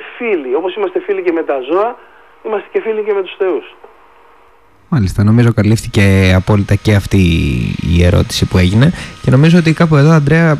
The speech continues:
Speaker 2: έχουμε σπάσει κάθε ρεκόρ πλέον και κα-,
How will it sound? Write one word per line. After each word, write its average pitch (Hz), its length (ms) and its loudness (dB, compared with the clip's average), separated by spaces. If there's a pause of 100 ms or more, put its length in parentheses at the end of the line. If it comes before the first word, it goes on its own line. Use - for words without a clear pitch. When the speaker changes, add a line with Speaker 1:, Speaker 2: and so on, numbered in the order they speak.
Speaker 2:
έχουμε 147 320 -2
σπάσει 139 320 0
κάθε 131 280 2
ρεκόρ 98 320 0
πλέον 101 800 0
και 120 140 0
κα-, - 200 0